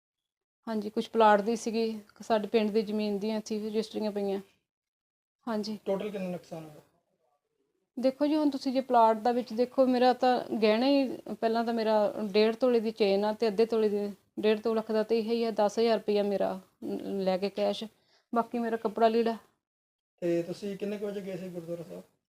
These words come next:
Speaker 1: ਅਸੀਂ ਬਾਰਾਂ ਕੁ ਵਜੇ।
Speaker 2: ਤੇ ਵਾਪਸ ਕਿੰਨੇ ਵਜੇ ਆਏ?
Speaker 1: ਸਵਾ ਕੁ ਚਾਰ।
Speaker 2: ਕਿੰਨੀ ਦੂਰ ਹੈ ਇੱਥੋਂ ਗੁਰਦੁਆਰਾ ਸਾਹਿਬ?
Speaker 1: ਇੱਥੇ ਨਾਲ ਹੀ ਆ, ਅ, ਦੋ ਚਾਰ ਮਿੰਟ ਦਾ ਰਸਤਾ ਸਾਰਾ।
Speaker 2: ਜਿਹੜਾ ਤੁਹਾਡੇ ਮੁਹੱਲੇ ਦੇ ਵਿੱਚ ਬਾਬਾ ਦੀਪ ਸਿੰਘ
Speaker 1: ਜੀ,
Speaker 2: ਜੀ ਦਾ?
Speaker 1: ਬਾਬਾ ਦੀਪ ਸਿੰਘ ਦਾ ਗੁਰਦੁਆਰਾ, ਹਾਂਜੀ।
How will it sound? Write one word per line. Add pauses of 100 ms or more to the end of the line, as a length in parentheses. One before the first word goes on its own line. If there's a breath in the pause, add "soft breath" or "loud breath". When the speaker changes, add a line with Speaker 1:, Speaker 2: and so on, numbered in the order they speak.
Speaker 1:
ਅਸੀਂ
ਬਾਰਾਂ
ਕੁ
ਵਜੇ।
Speaker 2:
ਤੇ
ਵਾਪਸ
ਕਿੰਨੇ
ਵਜੇ
ਆਏ? (460)
Speaker 1:
ਸਵਾ
ਕੁ
ਚਾਰ। (480)
Speaker 2:
ਕਿੰਨੀ
ਦੂਰ
ਹੈ
ਇੱਥੋਂ
ਗੁਰਦੁਆਰਾ
ਸਾਹਿਬ? (420)
Speaker 1:
ਇੱਥੇ
ਨਾਲ
ਹੀ
ਆ, (280)
ਅ, (180)
ਦੋ
ਚਾਰ
ਮਿੰਟ
ਦਾ
ਰਸਤਾ
ਸਾਰਾ। (160)
Speaker 2:
ਜਿਹੜਾ
ਤੁਹਾਡੇ
ਮੁਹੱਲੇ
ਦੇ
ਵਿੱਚ
ਬਾਬਾ
ਦੀਪ
ਸਿੰਘ
Speaker 1:
ਜੀ,
Speaker 2:
ਜੀ
ਦਾ?
Speaker 1:
ਬਾਬਾ
ਦੀਪ
ਸਿੰਘ
ਦਾ
ਗੁਰਦੁਆਰਾ,
ਹਾਂਜੀ।